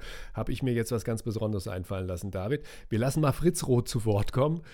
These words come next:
deinen Vater, den Firmengründer des Bestattungshauses Pütz Roth. Und zwar, als es diese ganze Podcast-Welt noch nicht gegeben hat, haben wir schon Podcasts produziert. Nur hieß das damals noch Audioproduktion und wurde auf C Ds verteilt.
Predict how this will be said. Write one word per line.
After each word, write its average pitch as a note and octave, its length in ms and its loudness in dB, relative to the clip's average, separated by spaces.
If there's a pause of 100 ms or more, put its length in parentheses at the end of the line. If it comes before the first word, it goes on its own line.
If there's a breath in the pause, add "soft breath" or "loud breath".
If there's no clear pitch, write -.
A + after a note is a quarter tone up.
(220 loud breath)
deinen A2+ 280 4
Vater, A#2+ 560 2
den C3 140 -2
Firmengründer D3 760 4
des D3 120 -4
Bestattungshauses C#3+ 840 -2
Pütz - 320 -2
Roth. D3 340 4 (380 loud breath)
Und B2+ 180 2
zwar, C3 500 0 (360 loud breath)
als A#2 320 -2
es - 380 -4
diese G#2+ 300 -2
ganze A2 320 -2
Podcast-Welt A2 840 4
noch A2+ 60 4
nicht A2 180 0
gegeben A#2 400 0
hat, G#2 160 -2 (300 loud breath)
haben G#2 140 -2
wir A2 100 4
schon A#2+ 180 0
Podcasts A2 480 2
produziert. C#3 720 4
Nur C3+ 140 4
hieß C3 220 2
das B2+ 180 0
damals A#2 380 0
noch A#2+ 200 0
Audioproduktion B2 1160 2
und A#2+ 140 2
wurde A#2+ 240 2
auf A2+ 160 -4
C A#2+ 160 0
Ds A2 240 0
verteilt. A#2+ 560 0